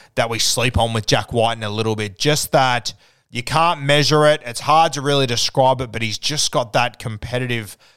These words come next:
fire inside him that when moments come, he, he, he, he, he obviously does lift. We've seen him do it in Origin a number of times, seen him do it in that grand final. A lot of people say he shouldn't have won the Clive Churchill, and sure, whatever,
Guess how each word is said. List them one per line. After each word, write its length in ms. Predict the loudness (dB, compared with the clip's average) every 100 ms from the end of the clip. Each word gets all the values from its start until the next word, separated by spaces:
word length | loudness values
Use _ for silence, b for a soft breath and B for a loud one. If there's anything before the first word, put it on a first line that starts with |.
| b _ _
fire 480 | 0 2 2 2 0
inside 480 | 0 -2 0 0 0
him 180 | -2 -4
that 160 | -6
when 340 | -4 -4 -4 -8 B B
moments 460 | -2 0 0 -4 -4
come, 440 | -2 -2 -4 -16 -8
he, 300 | -6 -6 -10
he, 260 | -4 -4 -4
he, 180 | -8 -8
he, 260 | -6 -6 -2
he 160 | 0
obviously 320 | 0 0 -2
does 260 | -4 -4 -4
lift. 260 | -4 -6 -6
We've 140 | -4
seen 220 | 0 2
him 100 | 0
do 160 | 0 0
it 80 | 0
in 120 | 2
Origin 340 | 2 2 0
a 80 | 0
number 300 | 2 2 0
of 100 | -2
times, 400 | 0 0 0 -4 B B
seen 200 | -2 2
him 120 | 2 0
do 160 | -2
it 80 | -2
in 120 | -2
that 200 | -2 0
grand 240 | 0 0 0
final. 360 | 2 2 2 2
A 60 |
lot 120 | 2 2
of 40 |
people 180 | 0 0
say 160 | -2
he 60 | 0
shouldn't 200 | -2 -6
have 60 | -6
won 140 | -8
the 40 |
Clive 300 | -4 0 0
Churchill, 360 | 2 0 0 -6
and 100 | -6
sure, 280 | 0 2 2
whatever, 420 | 0 0 2 0